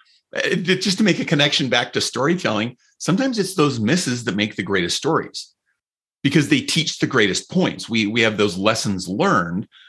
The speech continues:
from those misses in our lives. I think one of my misses is that I, I set a career path for myself and I stayed on it far longer than it was bringing me joy. And I didn't realize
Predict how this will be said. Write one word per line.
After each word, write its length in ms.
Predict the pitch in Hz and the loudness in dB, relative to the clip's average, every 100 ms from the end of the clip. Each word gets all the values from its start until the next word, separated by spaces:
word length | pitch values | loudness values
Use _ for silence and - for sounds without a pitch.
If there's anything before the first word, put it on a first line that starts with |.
| - _ | -20 _
from 120 | 117 | 0
those 220 | 110 101 98 | 2 2 2
misses 380 | 95 - 92 | 0 -2 -4
in 100 | 90 | -4
our 120 | 80 80 | -4 -2
lives. 420 | 95 120 82 - - - - - - | -2 -2 -4 -10 -18 -20 -18 -10 -2
I 40 | |
think 180 | 302 294 | 0 2
one 140 | 147 | 2
of 120 | 185 123 | 2 2
my 220 | 107 143 | 2 2
misses 480 | 107 85 - 95 98 | 0 -2 -4 -4 -2
is 180 | 95 | -2
that 100 | - | 0
I, 220 | 104 101 - - - - | 2 2 -2 -18 -14 -4
I 60 | 104 | -2
set 240 | - 156 | 2 0
a 60 | 180 | 0
career 420 | - 104 110 151 | -2 0 2 2
path 360 | - 139 151 - | 2 0 0 -4
for 100 | 127 | -2
myself 640 | 127 127 123 131 185 - _ _ - - _ - | -2 -2 -2 0 -2 -8 _ _ -20 -20 _ -2
and 100 | 117 | 0
I 100 | 117 | 0
stayed 580 | - - 151 175 165 - | -2 -2 2 2 2 -2
on 240 | 139 160 | 0 2
it 260 | 117 107 - _ _ _ _ _ _ _ _ _ | 2 0 -4 _ _ _ _ _ _ _ _ _
far 420 | - - 139 196 | -14 -2 2 4
longer 640 | 175 139 139 139 110 104 101 | 4 2 2 2 2 0 0
than 120 | 104 | 0
it 80 | 95 | 0
was 120 | 92 | -2
bringing 340 | 87 98 95 87 | -4 -2 -2 -4
me 80 | |
joy. 340 | 76 76 69 - _ _ _ _ _ _ _ _ _ _ _ - | -4 -8 -8 -12 _ _ _ _ _ _ _ _ _ _ _ -4
And 420 | 104 104 101 98 107 | 0 0 0 -2 -2
I 60 | |
didn't 280 | 107 147 165 | 0 0 0
realize 520 | 143 139 120 117 - | 2 2 4 2 0